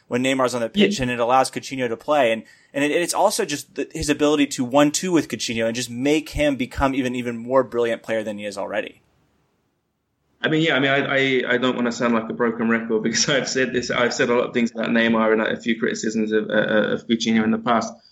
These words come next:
Speaker 2: But I believe it was the friendly against Croatia that they played at Anfield before the World Cup, where it was, that was, that point was really amplified.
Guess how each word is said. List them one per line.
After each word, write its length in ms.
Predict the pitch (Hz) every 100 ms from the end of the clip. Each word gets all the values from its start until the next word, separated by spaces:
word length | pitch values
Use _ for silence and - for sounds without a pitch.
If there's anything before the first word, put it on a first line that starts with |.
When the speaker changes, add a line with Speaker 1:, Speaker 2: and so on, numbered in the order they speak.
| _ _
Speaker 2:
But 100 | 131
I 40 | 131
believe 200 | 165 175
it 60 |
was 120 | 170
the 60 | 170
friendly 300 | - 160 147
against 260 | 131 131 -
Croatia 520 | 127 131 131 - 104
that 120 | 110
they 120 | 113
played 180 | 110 113
at 60 | 107
Anfield 320 | 117 113 110
before 240 | 107 117
the 80 | 110
World 260 | 110 107 -
Cup, 280 | 113 -
where 120 | 120 113
it 60 |
was, 200 | 113 110 -
that 160 | 117
was, 180 | 123 113
that 280 | - 120 -
point 260 | 131 117 107
was 160 | 107
really 200 | 117 110
amplified. 500 | 110 107 107 - 107